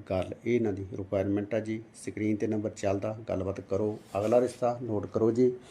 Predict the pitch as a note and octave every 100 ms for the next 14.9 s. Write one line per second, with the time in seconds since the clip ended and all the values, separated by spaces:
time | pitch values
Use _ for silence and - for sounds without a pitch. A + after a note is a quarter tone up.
0 | - - - - - - - C#3+ C3 A2+
1 | G#2 A#2 D3+ - C3 A2+ G2 - A2 A2
2 | A2 A#2 - - G#2+ F#2 - - - -
3 | - - - - - - B2 A#2+ A#2+ C3
4 | B2 G#2+ G2 F#2+ C3 - - - - G2
5 | A2 A#2+ - - D#3+ D#3+ C3 G2+ - B2
6 | A#2+ - - - C#3 C#3 C3 G2 F#2+ F#2+
7 | F#2+ - - - - - - - C3 C3
8 | A#2+ F#2+ G#2 A2+ - - - B2+ B2+ B2
9 | G#2 G#2 - - G2+ D#2 - - - -
10 | - - - - - - - A#2+ B2+ C#3
11 | B2+ G#2+ A#2+ A#2 A2 A2+ A2+ A#2 - -
12 | - - A#2+ A#2 G#2 A#2 A#2 - A2 G2
13 | - - G#2 G#2 G#2+ - - - - B2+
14 | A#2 G2+ - A2 G#2 F#2+ G2 G2+